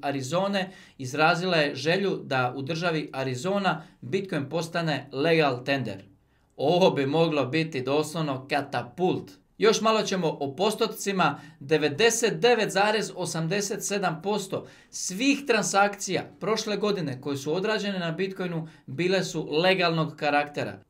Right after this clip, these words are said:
A onda se zapitajte koliko tog se financira u dolaru kad vam netko kaže da Bitcoin služi samo za kriminalne aktivnosti, ali to smo već spominjali ovdje na kanalu, nećemo sada ulaziti u dubinu te priče. Prije nego odemo na anketu od Bitwise-a, svakako poziv svima vama,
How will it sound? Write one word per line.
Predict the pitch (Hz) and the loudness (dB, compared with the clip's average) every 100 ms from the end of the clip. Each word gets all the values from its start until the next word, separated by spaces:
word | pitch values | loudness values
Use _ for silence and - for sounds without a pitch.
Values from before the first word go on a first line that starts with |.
| _ _ _ | _ _ _
A | - 180 | 2 4
onda | 185 | 4
se | 170 156 | 2 2
zapitajte | 170 175 190 165 151 | 2 4 2 0 -2
koliko | 135 165 165 | 0 0 0
tog | 160 160 | -4 -4
se | 131 | -6
financira | 135 135 127 156 156 131 - | -6 -6 -4 -2 0 0 -2
u | 123 | -2
dolaru | 147 160 143 127 | 4 4 4 2
kad | 123 | -4
vam | 120 131 | -4 -2
netko | 143 131 | -4 -4
kaže | 120 135 127 | -4 -4 -4
da | 120 | -6
Bitcoin | 110 135 123 117 | -6 -6 -8 -8
služi | 127 127 | -6 -6
samo | 120 127 127 | -6 -6 -4
za | 120 | -6
kriminalne | - 139 135 123 117 | -6 -6 -4 -6 -6
aktivnosti, | 117 - 151 151 - 147 | -8 -6 -4 -4 -6 -2
ali | 175 190 160 | 2 2 2
to | 170 | -2
smo | 160 | -2
već | 143 147 | -2 -2
spominjali | - 143 147 123 | -4 -6 -4 -4
ovdje | 131 139 | -4 -4
na | 120 | -8
kanalu, | 117 123 139 127 - - - | -8 -4 -2 -2 -6 -18 -10
nećemo | 139 143 131 123 | -4 -2 -2 -6
sada | - 127 | -4 -2
ulaziti | 123 131 123 120 117 - - | 0 -2 -2 -6 -10 -12 -16
u | - | -10
dubinu | 123 120 147 143 | -6 0 0 0
te | 131 123 | -2 -2
priče. | 120 104 - | -4 -10 0
Prije | 202 226 | 4 6
nego | 202 202 | 6 6
odemo | 226 208 | 6 6
na | 175 | 2
anketu | 170 165 214 214 202 | 0 2 2 2 0
od | 180 165 | 2 0
Bitwise-a, | 165 226 - 208 233 - - 110 | 0 -2 2 6 6 4 0 -4
svakako | - 170 220 214 170 160 | 0 4 6 4 0 -2
poziv | - 180 196 180 | -2 0 0 0
svima | 127 180 190 | -2 -4 -2
vama, | 185 185 175 | 2 2 2